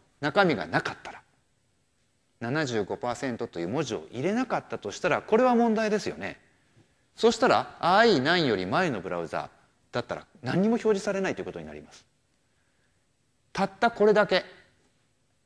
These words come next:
努力をすること、もう努力とは言いませんよね。配慮と言ってもいいくらいです。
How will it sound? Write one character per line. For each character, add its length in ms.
努 140
力 280
を 80
す 140
る 80
こ 120
と、 80
も 100
う 20
努 120
力 200
と 100
は 60
言 100
い 20
ま 100
せ 100
ん 40
よ 80
ね。 240
配 240
慮 100
と 120
言 40
っ 40
て 120
も 60
い 20
い 40
く 100
ら 60
い 40
で 100
す。 160